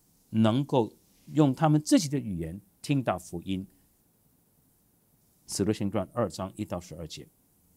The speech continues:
上帝从来的用意、目的就是一个对全世界的一个的目的，暗示在他对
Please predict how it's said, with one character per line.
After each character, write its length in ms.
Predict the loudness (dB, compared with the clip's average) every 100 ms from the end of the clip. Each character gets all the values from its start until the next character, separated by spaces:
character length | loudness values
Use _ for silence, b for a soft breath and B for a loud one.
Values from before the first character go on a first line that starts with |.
| b b
上 420 | -8 6 8 8
帝 120 | 6 2
从 380 | 0 0 4
来 140 | 8 8
的 140 | 8
用 340 | 8 6 6 2
意、 280 | 2 2 -2 _
目 160 | 4 4
的 180 | 4 2
就 280 | 4 0
是 280 | 0 -4 -6 -10 _ _ _
一 100 | 2
个 120 | 2
对 220 | 4 2
全 420 | 2 0 4 4 4
世 240 | 2 0
界 240 | 4 2
的 120 | 2 -4
一 80 |
个 120 | -6 -4
的 80 |
目 160 | -6 -8
的， 240 | -10 -16 -16 _ _ _ _ _ _ _ _ _ _ _
暗 220 | 6 6
示 220 | 2 -2
在 320 | 2 2 0 -4 _ -10
他 400 | 6 10 10 6 _ 0
对 260 | 0 0